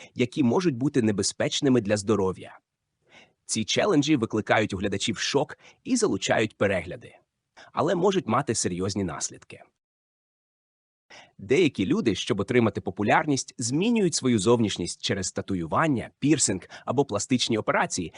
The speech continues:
часто до екстремальних рівнів. Деякі творці вдаються до контенту, що викликає огиду чи страх. Наприклад, їдять неїстівні речі, тримають у руках небезпечних тварин або знімають себе в неприйнятних умовах.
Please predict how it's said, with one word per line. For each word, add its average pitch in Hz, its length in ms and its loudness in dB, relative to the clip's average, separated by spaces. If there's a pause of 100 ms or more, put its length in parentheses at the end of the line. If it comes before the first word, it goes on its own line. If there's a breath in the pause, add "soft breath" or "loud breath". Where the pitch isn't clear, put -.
(100)
часто - 440 0
до 117 240 4
екстремальних 104 640 -2
рівнів. - 460 -12 (460)
Деякі 120 460 0
творці 107 480 -4
вдаються 120 420 2
до 101 120 -2
контенту, 107 640 -6
що - 240 0
викликає 135 520 0 (100)
огиду 123 400 2
чи 98 160 -4
страх. - 520 -8 (220 soft breath)
Наприклад, 156 500 0
їдять 151 360 2
неїстівні 135 640 2
речі, 175 500 -2
тримають 131 440 2
у 120 40 2
руках 123 400 2
небезпечних 107 640 0
тварин 131 520 0
або 117 240 2
знімають 113 520 2
себе 135 260 2
в 131 80 -2
неприйнятних 104 640 -4
умовах. 87 560 -6